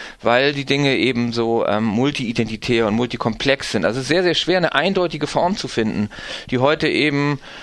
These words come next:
äh, etwas ganz klar stellt. Das ist wirklich kompliziert. Ein Grund, warum, äh, zum Teil leider eben die, die wir nicht so gut finden, äh,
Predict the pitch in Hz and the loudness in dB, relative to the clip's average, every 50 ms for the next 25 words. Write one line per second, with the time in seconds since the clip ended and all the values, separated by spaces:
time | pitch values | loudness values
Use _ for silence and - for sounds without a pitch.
0 | - - - - - 131 131 131 135 - - - - - 135 135 - - - - | -18 -16 -10 -4 0 2 2 2 2 2 0 -2 -2 -2 -4 -2 -2 -6 -6 -8
1 | - - 120 120 135 - - - - 147 139 139 143 139 - - - 117 90 87 | -6 -2 -2 0 0 -2 -4 -2 2 2 4 4 2 2 0 0 0 2 2 2
2 | 82 80 - - - - - 123 135 151 139 160 156 - 156 - - 156 143 139 | 2 0 -2 -6 -10 -2 -2 -2 -2 -2 -4 -6 -6 -6 -6 -4 -2 -4 -4 -4
3 | - 117 - - - 175 135 95 85 - - - - - - - - - - - | -8 -8 -6 -4 0 0 2 2 0 -2 -4 -14 -14 -14 -12 -14 -14 -14 -16 -12
4 | - - - - - - - 127 139 165 180 160 147 135 160 202 226 185 127 - | -10 -10 -8 -8 -6 -2 0 2 2 2 0 0 0 2 2 2 2 2 0 -2
5 | - 117 123 120 123 131 139 139 139 139 135 - - 123 127 127 131 131 123 - | 0 0 0 0 0 0 0 0 0 2 2 2 2 2 2 2 0 0 -2 -6
6 | - - - - - - - - - - 135 131 - 143 139 139 143 143 139 135 | -14 -20 -20 -20 -20 -20 -20 -12 -6 -4 -4 -2 0 0 0 2 2 2 2 2
7 | 135 143 143 143 135 98 104 120 131 139 139 143 135 95 - 55 64 71 78 117 | 2 2 0 0 0 2 0 0 0 0 0 0 0 -2 -4 -6 -8 -8 -10 -10
8 | 127 131 139 139 139 139 127 143 139 135 139 123 117 147 151 - 147 123 123 113 | -8 -6 -4 -2 -2 0 0 2 2 4 2 2 0 0 0 -2 -2 -2 -2 -6
9 | - - 123 117 117 - 120 131 135 131 - 95 123 123 127 120 | -2 0 0 0 0 0 -2 -2 0 0 0 0 0 0 0 -2